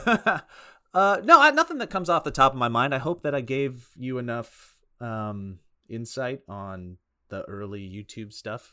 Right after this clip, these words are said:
Speaker 2: with the ramblings. It was, I appreciate
Speaker 1: No, I,
Speaker 2: you liking
Speaker 1: yeah, I
Speaker 2: it back then. I, and I appreciate you creating content that I liked in the future. <laughs>
Speaker 1: And I mean, listen, you're still making shit.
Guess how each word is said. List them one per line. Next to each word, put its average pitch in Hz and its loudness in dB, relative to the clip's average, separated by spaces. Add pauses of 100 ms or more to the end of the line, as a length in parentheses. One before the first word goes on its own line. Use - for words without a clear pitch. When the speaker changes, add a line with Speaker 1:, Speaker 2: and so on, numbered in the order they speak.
(160)
Speaker 2:
with 98 -20
the 87 -12
ramblings. 107 -10
It 95 -14
was, 90 -16 (800)
I 90 -6
appreciate 117 -4
Speaker 1:
No, 104 -8
I, - -12
Speaker 2:
you 92 -12 (420)
liking 104 -2
Speaker 1:
yeah, 123 -4
I - -8
Speaker 2:
it - -14
back 123 -2
then. 135 -6
I, 101 -8 (380)
and 101 -12
I 104 -6
appreciate 120 -8
you 135 -6
creating 156 -6
content 170 -6
that 175 0
I 185 2
liked 190 -4
in 208 -4
the 208 -6
future. - -14 (440)
<laughs> 165 -8 (760)
Speaker 1:
And 107 -12
I 117 -10
mean, 123 -10 (360)
listen, 175 -12
you're 156 -10
still 226 -10
making 92 -12
shit. 78 -12